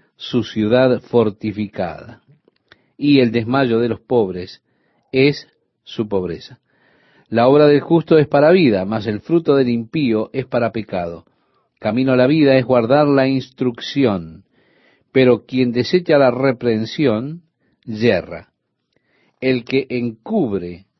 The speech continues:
el odio es de labios mentirosos, y el que propaga calumnia es necio".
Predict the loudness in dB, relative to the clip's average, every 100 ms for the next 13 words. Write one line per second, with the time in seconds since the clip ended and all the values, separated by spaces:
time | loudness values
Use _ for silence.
0 | _ -6 0 2 2 -2 -8 -10 _ _
1 | _ _ _ _ _ _ _ _ _ _
2 | -20 _ _ -2 2 2 2 2 -2 -4
3 | -4 -6 -8 -14 -20 -20 _ _ _ _
4 | _ _ 0 4 4 2 2 2 2 _
5 | _ _ 0 0 2 0 2 0 0 0
6 | 4 2 0 -4 -6 -10 -16 _ _ -6
7 | -6 -6 -10 -14 -20 -20